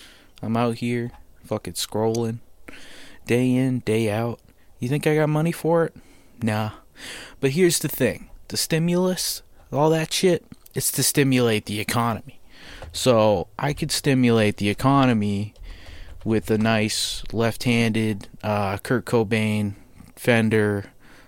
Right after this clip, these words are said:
fucking Jaguar, I think. Right? I think that's fair. Um, is the one I was looking at already gone? Damn, dude. No, here we got,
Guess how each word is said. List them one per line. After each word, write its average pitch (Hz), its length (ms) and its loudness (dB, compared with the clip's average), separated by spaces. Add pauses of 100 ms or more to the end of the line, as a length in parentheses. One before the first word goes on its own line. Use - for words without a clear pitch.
(120)
fucking 113 420 0
Jaguar, 101 760 0
I 117 180 2
think. - 500 -10 (320)
Right? 139 340 0
I 131 140 0
think 139 220 -2
that's 107 260 0
fair. - 440 -4 (800)
Um, 104 580 -2 (1400)
is 117 120 -2
the 131 80 2
one 160 180 4
I 214 100 4
was 127 220 4
looking 120 260 0
at 143 220 2
already 117 480 2
gone? 104 500 -4 (420)
Damn, 101 340 -4
dude. 107 280 -10 (720)
No, 107 160 2
here 110 180 0
we 107 100 -2
got, 90 300 -4